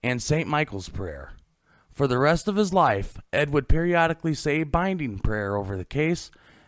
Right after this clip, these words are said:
ensuring that the sinister spirit and the doll remained trapped forever.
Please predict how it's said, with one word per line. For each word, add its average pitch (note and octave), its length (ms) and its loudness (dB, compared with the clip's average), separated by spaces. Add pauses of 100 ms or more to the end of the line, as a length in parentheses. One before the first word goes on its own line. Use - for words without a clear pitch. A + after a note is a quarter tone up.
ensuring B2 640 0
that A2 160 -6
the G#2+ 80 -8
sinister F3+ 520 -2
spirit C3+ 540 0 (400)
and D3+ 240 0
the F3+ 60 0
doll G2+ 480 2 (360)
remained C3 520 -4
trapped C#3 540 -4 (1000)
forever. F#2+ 600 -2